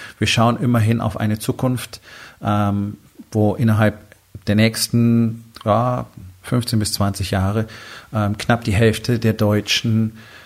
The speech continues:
Rentenbevölkerung dement sein wird. Ja? Das ist ein grandioses Szenario, katastrophal, ist nicht zu handeln, weder für ein Gesundheitssystem noch für ein Land an sich, weil der Bedarf an Pflegekräften alleine so hoch sein wird, dass wir dafür den Rest der Bevölkerung einsetzen müssten.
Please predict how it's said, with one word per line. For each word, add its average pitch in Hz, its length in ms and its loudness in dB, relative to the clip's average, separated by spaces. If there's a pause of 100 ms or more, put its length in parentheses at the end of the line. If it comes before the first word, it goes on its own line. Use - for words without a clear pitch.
(180)
Rentenbevölkerung 107 960 0
dement 147 400 4
sein - 320 -8
wird. - 320 -20 (500)
Ja? 208 160 -2 (280)
Das - 80 -18
ist - 100 -10
ein 131 120 -6
grandioses 120 600 0
Szenario, 120 540 2
katastrophal, - 840 -2
ist - 360 -4
nicht 117 240 2
zu - 80 0
handeln, 123 420 0
weder 113 140 2
für 117 160 0
ein 110 80 4
Gesundheitssystem 110 760 -2
noch 113 160 2
für 101 320 -2 (380)
ein 107 160 2
Land 107 240 4
an 107 120 2
sich, 123 280 -2
weil 101 260 0 (360)
der 107 80 0
Bedarf 113 240 2
an 120 100 2
Pflegekräften 117 680 0
alleine 104 260 0
so 104 120 0
hoch 107 180 2
sein 113 240 0
wird, 110 100 -2
dass 113 140 -4
wir 113 80 2
dafür 110 180 -4
den 110 160 4
Rest 101 400 0
der 113 80 4
Bevölkerung 101 560 -2
einsetzen 101 640 0
müssten. 95 480 0